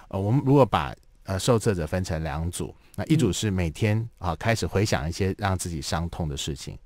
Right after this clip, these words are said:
Speaker 1: 伤痛你就写下来，伤痛你就写下来，然后另外一组都不写。
Speaker 2: 嗯。
Speaker 1: 然后哪一组的效果比较好，会发现写的还是比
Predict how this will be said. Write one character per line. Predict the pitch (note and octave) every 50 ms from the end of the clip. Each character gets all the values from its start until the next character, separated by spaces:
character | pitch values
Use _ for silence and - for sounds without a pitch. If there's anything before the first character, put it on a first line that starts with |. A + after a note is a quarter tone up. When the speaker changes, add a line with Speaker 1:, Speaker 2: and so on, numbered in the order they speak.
| - -
Speaker 1:
伤 | - - C3 C3+
痛 | C#3 D3+ C#3 A2+
你 | F#2+ D#2+
就 | C#2+ - E2 D#2
写 | - - -
下 | - - - -
来， | - - -
伤 | - F#2+ F2+
痛 | F#2 G2+ F2
你 | C#2 C2
就 | C#2+ C#2+
写 | C2+ - - -
下 | - - A1+ G1+
来， | G1+ - - - - - -
然 | - A#2
后 | B2+
另 | C3+ D3
外 | D3 C#3 B2+ A#2+
一 | A2+
组 | - F2 D2+
都 | - G2+
不 | F#2+ - G#2
写。 | F#2 - - - - - - - _ - -
Speaker 2:
嗯。 | D#3 D#3 D3
Speaker 1:
然 | A2
后 | A#2+ A#2
哪 | A2+ F#2 F2+
一 | A2 C3
组 | - A2 F2
的 | D2+ - D2+
效 | D2+ - F2 D#2+
果 | - D2 C#2+
比 | - C#2+
较 | C#2 - C#2 C2+
好， | - G1+ -
会 | - G#2+
发 | G2+ - G2+
现 | G2 - G#2+ F2
写 | E2+ - - - - F2+ D2+
的 | C#2 E2+
还 | E2 - - F2+
是 | F#2+ - - B2
比 | G2 - E2+ D2+